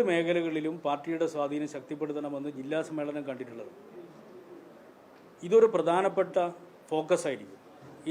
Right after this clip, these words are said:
രണ്ട് മേഖലകളിലും പാർട്ടി പ്രവർത്തനത്തെ ശക്തിപ്പെടുത്തുന്നതിന് വേണ്ടിയുള്ള ആസൂത്രിതമായിട്ടുള്ള പദ്ധതി നടപ്പിലാക്കും. എന്നാൽ അത് മാത്രം പോരാ. ഇപ്പോൾ നമ്മുടെ പാർട്ടിയുടെ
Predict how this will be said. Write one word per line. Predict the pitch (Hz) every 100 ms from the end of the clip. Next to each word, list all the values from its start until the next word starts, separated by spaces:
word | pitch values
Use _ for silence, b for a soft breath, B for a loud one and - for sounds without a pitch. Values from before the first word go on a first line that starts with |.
| 160
രണ്ട് | 160 190 165
മേഖലകളിലും | 151 156 160 151 143 143 - - - - - - - - - - - - -
പാർട്ടി | 143 160 208 190
പ്രവർത്തനത്തെ | 175 165 156 160 160
ശക്തിപ്പെടുത്തുന്നതിന് | 135 160 160 151 151 147
വേണ്ടിയുള്ള | 139 135 135 135 143 - - - - 139
ആസൂത്രിതമായിട്ടുള്ള | 170 196 220 208 185 156 143 131 135 131 147
പദ്ധതി | 139 131 143 170 160 - - - -
നടപ്പിലാക്കും. | 127 120 110 95 - - - - - - - - - - - - - - - - - - 180
എന്നാൽ | 202 190
അത് | 196 214 - 170
മാത്രം | 180 202 170
പോരാ. | 147 120 - - - - - - - - - - - - - - - -
ഇപ്പോൾ | - 175 175
നമ്മുടെ | 165 175 180 180 - - - - - - - - - - - - - - - - - 151
പാർട്ടിയുടെ | 160 180 180